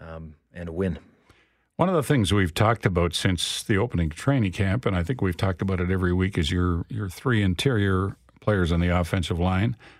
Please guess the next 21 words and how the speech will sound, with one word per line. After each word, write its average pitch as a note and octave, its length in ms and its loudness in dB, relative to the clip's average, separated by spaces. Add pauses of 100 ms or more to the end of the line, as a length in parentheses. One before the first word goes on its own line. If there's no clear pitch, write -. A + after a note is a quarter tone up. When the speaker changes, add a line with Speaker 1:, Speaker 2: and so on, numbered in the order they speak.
(120)
Speaker 2:
Michael F#2+ 360 2
Couture, A2 400 0
Cody G#2+ 280 0
Speller, G2 520 0
and F#2+ 180 2
Jeff G2 320 -2
Gray, C3 420 0 (480)
the - 80 -6
three G2 320 2
young G2+ 400 2
Canadians F#2+ 600 0
manning F#2+ 340 2
the E2+ 80 2
center G2+ 360 0
and F2 180 0 (520)
guard A2+ 300 2
spots. - 560 -6 (320)
Uh, G1+ 240 -2
it A#2+ 180 -4
seems G#3 520 0
like E2 500 -2